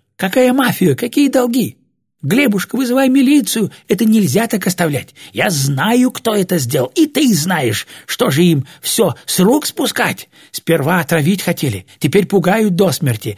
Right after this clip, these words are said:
Знают, что у тебя сердце слабое, думают, ты перепугаешься и..." Договорить она не смогла, уж очень страшные слова пришлось бы произносить. "Никакой милиции",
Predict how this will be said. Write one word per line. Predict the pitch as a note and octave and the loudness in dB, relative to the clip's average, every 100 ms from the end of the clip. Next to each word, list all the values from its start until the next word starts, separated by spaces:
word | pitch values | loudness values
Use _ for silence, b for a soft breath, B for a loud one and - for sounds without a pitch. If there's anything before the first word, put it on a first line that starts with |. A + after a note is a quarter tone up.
| B | B
Знают, | - C3+ D#3 E3+ G3 | -4 -2 0 -2 -4
что | - | -4
у | A3+ | -4
тебя | G#3+ A3 | 0 -2
сердце | - A#3 C#3+ F#3 | 0 -2 0 -4
слабое, | C#3 F#3 C#3 C3 B2+ B - | -2 -2 0 -2 -4 B -2
думают, | G#3 G#3+ G3+ F#3+ | -2 0 -2 0
ты | F#3+ | -2
перепугаешься | F#3 F3 C#3+ E3 F#3 C#4 D#4+ - - | 2 0 2 -2 0 0 0 -2 -4
и..." | C4 A3+ C4+ C4 b b b _ _ | -2 2 0 -2 b b b _ _
Договорить | A2+ A2 G#2+ G#2 B2+ | -8 -6 -4 -4 -4
она | A#2+ A2 | -4 -6
не | G#2 F#2 | -8 -10
смогла, | - G2 G2 D3 E3+ b b b | -12 -12 -8 -8 -8 b b b
уж | - G#2 | -10 -4
очень | B2+ A#2+ G#2 | -4 -4 -8
страшные | - - B2+ C3+ - B2 | -8 -6 -4 -4 -6 -8
слова | A2 B2 G2+ A#2 | -8 -8 -8 -8
пришлось | G#2+ G#2 - - F2 | -8 -12 -10 -10 -10
бы | F2+ | -12
произносить. | - - F2+ G#3 - - - - _ _ _ _ _ _ _ _ | -12 -10 -10 -12 -12 -12 -14 -20 _ _ _ _ _ _ _ _
"Никакой | - C3 - A2+ B2+ C#3+ | -10 -6 -6 -4 -2 -2
милиции", | C#3+ D3 B2+ A#2+ - - B2 B2 B2 | -4 -4 -4 -4 -4 -4 -2 -2 -4